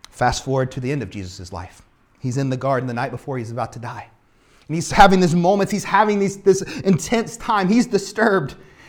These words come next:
And he is praying, "God, if there's any other way." But what does he say? "Not my will, but yours be done."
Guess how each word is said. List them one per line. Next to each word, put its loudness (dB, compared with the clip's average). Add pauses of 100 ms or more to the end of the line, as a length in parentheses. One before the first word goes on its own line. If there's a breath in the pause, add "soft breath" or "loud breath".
And 2
he 8
is 8
praying, 6
"God, 12 (100)
if 10
there's 10
any 4
other 8
way." 2
But -4
what 0
does 0
he -4
say? -2 (300)
"Not 0
my 2
will, 0 (800)
but 0
yours 0
be -2
done." -6